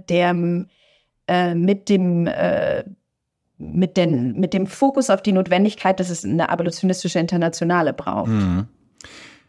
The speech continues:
Speaker 2: Du hast schon jetzt mehrfach diesen Begriff benutzt, ihn auch schon im,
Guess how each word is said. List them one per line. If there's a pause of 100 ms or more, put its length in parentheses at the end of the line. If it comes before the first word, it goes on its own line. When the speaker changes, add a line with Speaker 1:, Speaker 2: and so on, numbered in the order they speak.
(200)
Speaker 2:
Du
hast
schon
jetzt
mehrfach
diesen
Begriff
benutzt,
ihn
auch
schon
im,